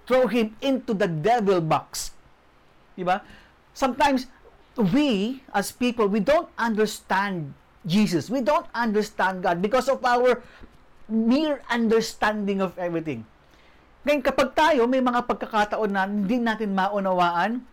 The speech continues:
ang sinasabi ng Panginoon, ang nais ng Panginoon, if you cannot understand God's will, at hindi siya mag-fit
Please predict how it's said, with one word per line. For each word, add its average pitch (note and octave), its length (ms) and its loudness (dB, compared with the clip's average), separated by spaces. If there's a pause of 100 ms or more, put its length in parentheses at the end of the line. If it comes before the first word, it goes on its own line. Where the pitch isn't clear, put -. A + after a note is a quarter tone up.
ang C#3+ 80 -8
sinasabi D#3+ 480 2
ng F3 160 0
Panginoon, G3 560 0
ang C#3+ 140 -8 (100)
nais E3 320 -2
ng F#3 80 -4
Panginoon, G3+ 480 -2 (240)
if G3+ 80 -4
you A#3+ 80 -2
cannot A#3 400 0
understand G#3 800 0 (160)
God's F#3 400 2
will, A3 240 2 (720)
at F#3 80 -2
hindi F#3+ 240 4
siya G#3+ 160 2
mag-fit G3 480 0